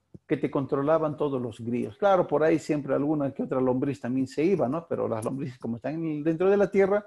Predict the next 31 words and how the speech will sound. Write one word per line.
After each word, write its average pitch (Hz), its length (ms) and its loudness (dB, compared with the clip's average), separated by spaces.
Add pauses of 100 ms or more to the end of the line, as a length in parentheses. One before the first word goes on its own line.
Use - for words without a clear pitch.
(500)
eran 135 240 0
muy 151 140 2
pocos, 156 400 -2
pero 110 440 -4
las, - 380 -6
eh, 117 240 -4
más 120 160 -6
que 147 100 -4
nada 156 220 2
los 170 160 2
grillos 196 480 0 (460)
eran 139 260 -6
controlados 113 680 -8
de 117 80 -8
esta 104 180 -18
manera. - 480 -20 (440)
Entonces, 165 340 -8
acá 151 220 -6
también 147 300 -4
viene, 139 220 -2
por 139 140 -8
ejemplo, 135 300 -4
las 120 180 -4
experiencias 131 720 -2 (440)
de 123 220 2
algunos 123 380 0
campesinos 123 560 -6
que 120 120 -8
nos 117 200 -6
ayudan 120 520 -2
a, 110 640 -10